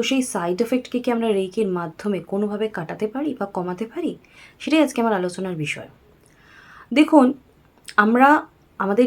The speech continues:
ডেইলি লাইফে নানা প্রয়োজনে, মাথা ব্যথা থেকে শুরু করে দাঁত ব্যথা, চোখে ব্যথা এবং সারা শরীরের নানা অর্গানের নানা প্রবলেমের জন্য বা দেখা যায় অনেক ক্রনিক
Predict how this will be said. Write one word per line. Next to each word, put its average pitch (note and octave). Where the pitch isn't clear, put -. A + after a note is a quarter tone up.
ডেইলি G#3
লাইফে F#3
নানা A#3
প্রয়োজনে, F#3+
মাথা F#3
ব্যথা B3
থেকে C4
শুরু B3+
করে B3
দাঁত F3+
ব্যথা, G#3+
চোখে B3+
ব্যথা C4+
এবং C4
সারা A#3+
শরীরের A3
নানা A3
অর্গানের G#3+
নানা G#3
প্রবলেমের G#3
জন্য F#3+
বা C4+
দেখা G3
যায় A#3
অনেক C4
ক্রনিক G3+